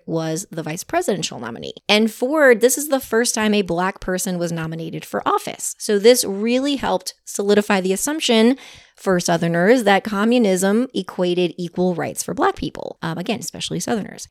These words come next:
And so Herndon wrote that all of the communist organizing work happening in Atlanta was integrated, and that poor white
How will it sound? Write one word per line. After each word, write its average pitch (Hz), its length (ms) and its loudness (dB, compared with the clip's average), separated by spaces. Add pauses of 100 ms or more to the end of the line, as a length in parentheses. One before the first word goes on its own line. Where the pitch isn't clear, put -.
And 226 100 4
so 262 140 10
Herndon 254 340 6
wrote 233 220 10
that - 200 0
all 214 380 8
of 208 140 4
the 202 80 0
communist 196 420 0
organizing 180 480 0
work 170 160 0
happening 175 400 -2
in 175 80 0
Atlanta 170 460 -2
was 165 240 -4
integrated, 202 760 0
and 185 220 6
that 185 180 2
poor 190 320 4
white 180 380 2